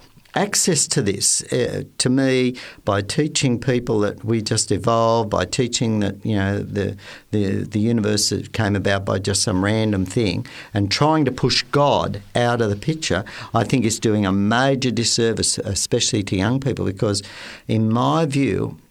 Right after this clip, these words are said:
if we look at the evidence, we can see there truly is a God. And the evidence is too that it's a loving God, despite, you know, what some people say about all the tooth and claw. When we look through the picture, we can see there's, there's two conflicts going on here.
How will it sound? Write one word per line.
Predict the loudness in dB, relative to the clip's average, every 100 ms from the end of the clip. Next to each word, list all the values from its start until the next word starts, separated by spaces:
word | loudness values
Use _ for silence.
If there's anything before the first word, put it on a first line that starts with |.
| -4
if | -2 -2 -8 -12 -12 -14 -14 -4
we | 0 2 2 0 -2 -4
look | 0 0 0
at | 0
the | 2 2
evidence, | 2 0 -2 -4
we | -2
can | 0
see | 0 0 0
there | -2 -4
truly | -4 -2 0 2 2 2
is | 0
a | 0
God. | 0 0
And | 2 2
the | 2
evidence | 2 2 2 2
is | 0 0
too | 0 0
that | 2 0
it's | 0 0
a |
loving | 2 2 2 2 0
God, | 0 -2
despite, | -2 0 2 2 0 -6 -12 -12 -12 -2
you | 0
know, |
what | 2 0 0
some | 0 2 2
people | 0 0 -2
say | 0 2 2
about | 0 0 0
all | 0 -2
the | -4
tooth | -2 -2 -2
and | -4 -2
claw. | 0 2 0 -2 -6 -12 -14 -14 -2
When | 0 2
we | 2
look | 0 0
through | 0 0
the | 0
picture, | 0 0 0 0 0
we | 0
can | 0 0
see | 2 2
there's, | 2 0 0
there's | 0 0
two | 0 -2
conflicts | 0 0 0 -2 -2 -2
going | 0 2 2
on | 0
here. | 0 -2